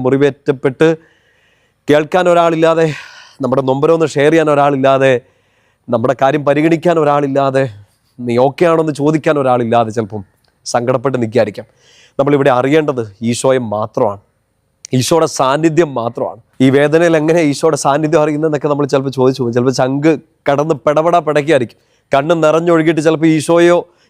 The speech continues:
ഈ ലോകം മുഴുവനോ കണ്ണ് തുറന്നിട്ട് ഒന്നും കാണാൻ പറ്റാത്തൊരവസ്ഥയായിരിക്കും. സങ്കീർത്തനം മുപ്പത്തിനാലിൻ്റെ പതിനെട്ടാമത്തെ വാക്യത്തിലേക്ക് ഇങ്ങനെ പറയുന്നില്ലേ, ഹൃദയം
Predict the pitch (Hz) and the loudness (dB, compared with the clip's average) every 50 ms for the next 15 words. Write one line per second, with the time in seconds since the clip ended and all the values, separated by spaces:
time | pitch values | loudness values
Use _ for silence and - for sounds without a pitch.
0 | - 147 147 151 151 165 175 180 180 175 175 175 175 175 151 160 151 156 170 175 | 0 2 2 4 2 2 0 0 0 0 0 2 2 0 0 0 -2 -2 0 0
1 | 175 175 180 170 165 165 180 165 131 143 143 147 175 208 202 196 190 151 156 127 | 0 0 0 0 0 0 0 -2 -2 0 0 2 2 2 0 0 -2 -2 -4 -6
2 | 127 120 120 113 113 - - 120 110 107 113 - _ _ _ _ _ _ _ _ | -4 -6 -4 -4 -6 -6 -6 -6 -6 -6 -8 -14 _ _ _ _ _ _ _ _
3 | _ _ _ _ _ - - 139 135 143 151 143 160 165 165 156 127 - 160 135 | _ _ _ _ _ -6 -4 -4 -2 -2 0 0 0 0 0 -2 -2 -2 -4 -2
4 | 147 156 160 156 156 156 160 151 135 120 117 113 _ _ - 127 127 139 147 - | 0 0 0 0 2 2 2 2 0 -2 -6 -14 _ _ -4 -2 0 0 -2 0
5 | 165 160 160 156 135 156 143 143 139 - 160 139 151 147 139 135 139 139 135 131 | 0 0 0 0 0 2 0 0 0 -2 -6 -4 -2 -4 -2 -4 -4 -6 -6 -4
6 | 123 123 123 127 127 117 107 110 110 101 _ _ _ _ _ _ _ _ _ _ | -2 -2 -2 -2 -4 -2 -2 -2 -2 -2 _ _ _ _ _ _ _ _ _ _
7 | _ - 135 131 127 143 156 165 | _ -4 -4 0 2 2 2 2